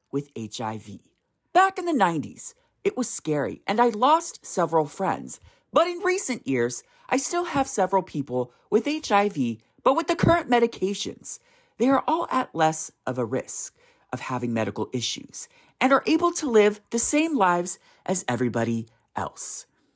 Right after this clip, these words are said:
Some have fears of interaction with H I V negative people due to the negative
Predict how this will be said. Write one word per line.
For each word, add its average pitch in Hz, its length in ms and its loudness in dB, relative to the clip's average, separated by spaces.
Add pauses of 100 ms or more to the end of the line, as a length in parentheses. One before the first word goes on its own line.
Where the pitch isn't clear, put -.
(120)
Some 370 280 4
have 208 220 2
fears 131 380 2
of 190 180 0
interaction 180 760 0 (200)
with - 220 0
H 311 220 -2
I 220 160 4
V 185 200 -4
negative 131 440 -2
people 139 340 -2
due 269 260 2
to - 160 -4
the 254 80 0
negative 180 500 0